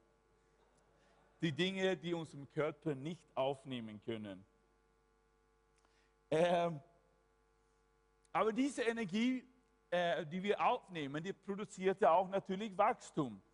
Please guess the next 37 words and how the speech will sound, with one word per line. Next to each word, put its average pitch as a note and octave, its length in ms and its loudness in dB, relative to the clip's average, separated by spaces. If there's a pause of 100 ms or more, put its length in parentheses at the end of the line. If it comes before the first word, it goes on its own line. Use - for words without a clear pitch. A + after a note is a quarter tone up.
(340)
Lebendige A3 680 0
Dinge G#3+ 300 -4
bleiben F#3+ 480 2
nicht A3 240 -8
dieselbe. D3+ 500 -2
Sie C3 140 -10
sind B2 200 -6
nicht B2 140 -8
still, A#3+ 380 -2 (240)
sie E3+ 120 -8
sind F3 200 -6
nicht F#3+ 220 -8
untätig. C3+ 760 -4 (840)
Nein, G#3+ 360 2
die G#3+ 120 -2
verändern F#3 560 0
sich, G#3+ 200 -10
die D3+ 160 -6
wachsen F3+ 480 0
durch E3 280 -4
ihr C#3 100 -4
Leben. A#2+ 420 -6 (760)
Und A#2+ 160 -6
wenn C4+ 260 2
du B3 120 2
lebendig A#3 580 2
bist, F3 320 0
dann E3+ 180 2
wächst F3+ 400 -2
du. A#2 160 -4 (760)
Wir B3+ 260 2
sehen, B3 420 -2
wie G3+ 120 0
unsere A3 480 0
Kinder G#3 520 2
wachsen. E3+ 540 2
Halleluja. D3+ 640 2